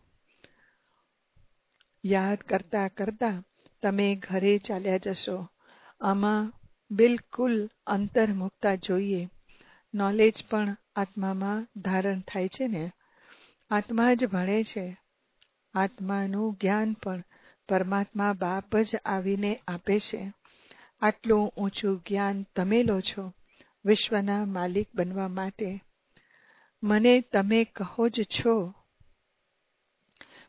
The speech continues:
પતિત પાવન, જ્ઞાનના સાગર, શાંતિના સાગર, જે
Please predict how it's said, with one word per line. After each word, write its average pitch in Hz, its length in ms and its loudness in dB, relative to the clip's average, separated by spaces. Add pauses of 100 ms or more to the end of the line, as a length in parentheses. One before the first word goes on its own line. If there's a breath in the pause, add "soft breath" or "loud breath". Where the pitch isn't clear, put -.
પતિત 233 440 2
પાવન, 196 520 -6 (260)
જ્ઞાનના 220 600 2
સાગર, 208 580 -4 (420 soft breath)
શાંતિના 233 760 0
સાગર, 190 520 -6 (640 soft breath)
જે 220 480 4